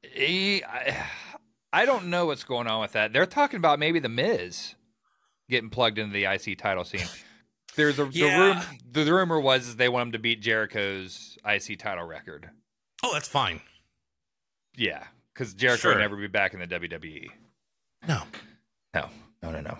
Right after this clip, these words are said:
Speaker 2: No, I mean, maybe, like, a fucking, I mean, they should have ducked him into the Hall of Fame, and
Speaker 1: Mm, yeah.
Speaker 2: Triple H would do that.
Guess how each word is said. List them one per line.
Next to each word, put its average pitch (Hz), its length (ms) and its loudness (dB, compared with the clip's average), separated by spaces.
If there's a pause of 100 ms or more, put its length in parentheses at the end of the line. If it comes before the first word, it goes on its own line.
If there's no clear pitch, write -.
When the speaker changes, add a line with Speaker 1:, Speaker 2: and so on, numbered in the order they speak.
(120)
Speaker 2:
No, 156 260 -6
I 123 120 -2
mean, 139 220 -4
maybe, 123 500 -2 (360)
like, 101 200 0
a 90 300 0 (140)
fucking, 92 500 -6 (840)
I - 60 -6
mean, 165 80 0
they 180 80 -4
should 175 160 -10
have 107 120 -8
ducked 120 240 -4
him 107 120 -4
into 101 140 -2
the 90 80 -2
Hall 104 200 -2
of 90 60 -8
Fame, 101 420 -4 (120)
and 98 340 -4 (360)
Speaker 1:
Mm, 110 100 -8 (260)
yeah. 80 280 -2 (540)
Speaker 2:
Triple - 220 -6
H 135 120 -2
would 113 100 -16
do 85 100 -14
that. 104 240 -4